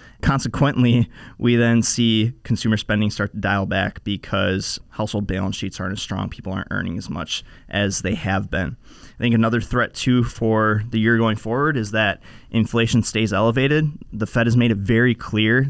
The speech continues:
that they wanna do pretty much everything they can to bring that down. You know, we're seeing them tighten the balance sheet. We're seeing them hike interest rates, continuing to make that push. The threat would be that maybe there is a little bit of stop and go action. And I think we'll get a better gauge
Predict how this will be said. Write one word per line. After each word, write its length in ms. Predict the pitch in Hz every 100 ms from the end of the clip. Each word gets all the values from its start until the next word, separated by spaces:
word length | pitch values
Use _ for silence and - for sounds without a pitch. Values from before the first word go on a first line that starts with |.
| 127
that 320 | 110 95 -
they 380 | 107 104 101 101
wanna 240 | 98 110
do 340 | 98 104 104 101
pretty 200 | - 135
much 140 | 117
everything 300 | 110 117 123
they 100 | 113
can 400 | - 113 113 120
to 320 | - 117 107
bring 240 | 101 110 110
that 160 | 104
down. 400 | 101 101 113 120 - - -
You 100 | 95
know, 80 |
we're 160 | 95 104
seeing 540 | - - 117 110 107 - - - -
them 140 | 101 98
tighten 280 | - 87
the 60 | 95
balance 340 | 95 113 120
sheet. 300 | - 120 117 - - -
We're 120 | -
seeing 400 | 98 - 120 117 110
them 280 | 104 107 110
hike 260 | - 101 98
interest 340 | 113 - 110
rates, 240 | 113 107 -
continuing 720 | 110 98 - 131 123 117 107
to 100 | -
make 220 | 107 107
that 200 | - 80
push. 400 | - 123 113 - - - -
The 100 | 117
threat 400 | - 123 160 160
would 180 | 165 127
be 320 | 127 127 127
that 260 | 120 117
maybe 440 | 113 113 113 117 113
there 180 | 107 104
is 180 | 113
a 60 | 120
little 160 | 113 110
bit 180 | 110
of 80 | 107
stop 240 | - 98 95
and 100 | 98
go 140 | 92
action. 380 | 80 - - -
And 80 | 107
I 80 | 110
think 280 | - 117
we'll 120 | 123 127
get 140 | 139
a 40 |
better 300 | 123 110 113
gauge 560 | 113 113 107 107 104 -